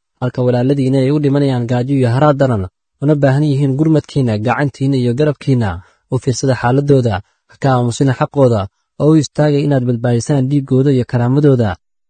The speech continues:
Sidee qof damiir leh ugu qanci karaa inuu cunto afkiisa geliyo, iyadoo carruurta iyo waayeelka deriskiina ah ee Gaza ay u dhimanayaan gaajo? Sidee bayse suuragal u tahay inay haraad ugu dhintaan meel idiin jirta wax ka yar hal kiiloomitir,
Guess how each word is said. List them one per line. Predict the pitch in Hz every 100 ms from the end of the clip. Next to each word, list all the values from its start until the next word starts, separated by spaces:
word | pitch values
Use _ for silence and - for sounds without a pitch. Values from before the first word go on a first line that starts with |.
| _
Sidee | - 113 127
qof | - 131
damiir | 123 135 131
leh | 131
ugu | 127 135
qanci | 139 120 117
karaa | 120 131
inuu | 135 123 117
cunto | 117 151
afkiisa | 156 - 131 131
geliyo, | 127 123 117 98 98 _ _ -
iyadoo | 123 123 117
carruurta | 113 131 143 135
iyo | 120
waayeelka | 120 127 139 -
deriskiina | 135 139 - - 127 147
ah | 131
ee | 123
Gaza | 117 120 139
ay |
u | 131
dhimanayaan | 143 139 139 131 117
gaajo? | 120 113 151 139 _ _ _
Sidee | - 123 127
bayse | 123 117
suuragal | 117 123 117 139
u | 151
tahay | 147 120 135
inay | 131 120
haraad | 117 135 135
ugu | 135 143
dhintaan | 127 139 131
meel | 123 139
idiin | 135 135 147
jirta | 131 - 123
wax | 120 -
ka | 143
yar | 123
hal | 143 147
kiiloomitir, | 147 131 120 117 120 101